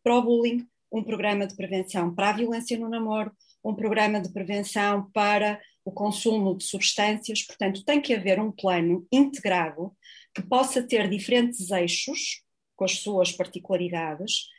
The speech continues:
mas que incida sobre a violência enquanto, hum, algo que está, eh, eh, também estruturalmente enraizado nas escolas. Porque nós sabemos, por exemplo,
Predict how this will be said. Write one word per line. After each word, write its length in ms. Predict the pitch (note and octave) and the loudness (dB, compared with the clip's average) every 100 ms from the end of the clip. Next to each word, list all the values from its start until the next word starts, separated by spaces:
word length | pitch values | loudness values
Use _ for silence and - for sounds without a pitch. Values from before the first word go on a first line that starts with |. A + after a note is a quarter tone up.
| _ - | _ -4
mas 280 | A#3 B3 - | 0 2 0
que 460 | - B3 C4 C#4 | 0 0 2 2
incida 920 | C#4 C4 - - D4+ C#4 F#3+ F3+ F3 - | 4 4 2 0 0 0 2 0 0 -8
sobre 540 | - - A3+ A3+ A#3+ - | -14 2 4 4 0 0
a 60 | A#3 | 0
violência 720 | G3+ C4 A#3+ B3 B3 A#3+ B3 | 2 -2 2 0 0 -4 -6
enquanto, 720 | A#3+ - A#3+ A#3+ A#3+ A#3+ A#3+ - _ - G#3+ G#3 G#3 | -6 -2 2 2 0 -6 -8 -10 _ -6 0 2 2
hum, 400 | G3 F#3+ F#3 F3 - | 0 -2 -4 -6 4
algo 400 | A3+ A#3+ A#3+ A#3+ | 6 6 2 -6
que 80 | - | -8
está, 580 | - A3+ A3 A3+ A#3 - | -6 -2 0 0 -2 -6
eh, 40 | |
eh, 640 | G3+ G3 F#3+ F#3+ F3+ F3+ F3 - | -10 -10 -10 -6 -4 -4 -6 -2
também 340 | A3+ A3 A#3+ | 0 4 4
estruturalmente 1080 | B3 - B3 A#3+ A#3+ A3 A3+ A#3 A#3 A#3 - F3+ F3 - | 4 0 -6 -4 -2 0 0 0 0 -4 -10 -12 -8 -4
enraizado 640 | G3+ G#3+ G3+ F3+ G3+ F#3+ F#3 | -2 0 -2 0 0 0 -2
nas 140 | F3+ | -4
escolas. 520 | - - F3 D#3+ E3+ | -6 -6 -6 -6 -4
Porque 240 | - - C4 | -6 -4 2
nós 200 | C#4+ C#4 | 4 4
sabemos, 560 | B3+ G3 F#3+ F3+ F3+ - | 2 2 2 2 0 -2
por 160 | B3+ | -2
exemplo, 640 | A3+ F3 F3+ E3 E3 E3+ | -2 -2 -2 -2 -4 -10